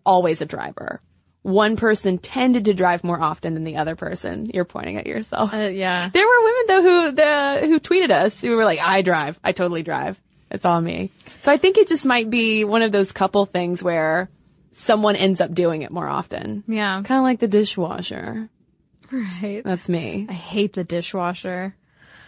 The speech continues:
Speaker 2: Um, but anyway, <laughs> no, not that I hate you. I realize that that sounded
Speaker 1: <laughs> No,
Speaker 2: like
Speaker 1: no, I
Speaker 2: Kristen's the dishwasher and I hate her.
Speaker 1: But if you wanna drive me around, I'll load the dishes. How about
Speaker 2: Okay.
Speaker 1: that?
Speaker 2: All right.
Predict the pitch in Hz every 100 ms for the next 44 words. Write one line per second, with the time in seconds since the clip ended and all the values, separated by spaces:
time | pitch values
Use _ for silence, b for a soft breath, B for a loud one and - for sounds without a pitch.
0 | b 240 240 240 240 233 226 220 208 214
1 | 294 330 285 226 208 208 - - 269 277
2 | 254 B - 247 247 220 196 185 185 180
3 | 156 170 175 180 202 185 196 240 196 196
4 | 180 240 359 240 180 220 262 196 320 311
5 | 254 202 233 240 294 269 220 208 - 214
6 | 208 202 - 226 - 226 285 370 370 262
7 | 262 262 254 233 220 220 247 254 - 208
8 | 202 196 180 175 - 190 - 240 240 202
9 | 180 185 147 143 - B 605 415 - 381
10 | 254 226